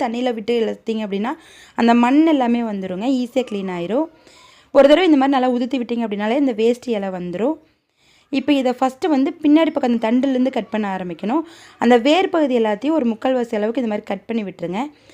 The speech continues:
அதுக்கப்புறம் கட் பண்ணணுங்க. இந்த மாதிரி கையில பிடிச்சி கட் பண்ணோம் அப்படின்னா, ஒரு கட்டை ஒரே நேரத்துல கட் பண்ண முடியாது.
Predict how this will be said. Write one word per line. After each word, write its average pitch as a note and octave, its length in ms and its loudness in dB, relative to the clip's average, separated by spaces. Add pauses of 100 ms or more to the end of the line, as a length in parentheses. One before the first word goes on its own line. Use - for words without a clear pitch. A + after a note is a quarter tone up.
(400)
அதுக்கப்புறம் D#4+ 540 0
கட் A3 180 -4
பண்ணணுங்க. G3+ 420 -2
இந்த C4 120 2
மாதிரி C#4+ 180 -2
கையில D4+ 280 2
பிடிச்சி C#4+ 260 -6
கட் A3+ 160 -6
பண்ணோம் A#3 180 -2
அப்படின்னா, G#3 260 -2 (120)
ஒரு B3 180 2
கட்டை C4 260 -2 (480)
ஒரே C4+ 140 6 (140)
நேரத்துல C4 340 2
கட் G3+ 160 -4
பண்ண A3 200 -2
முடியாது. F#3+ 320 -4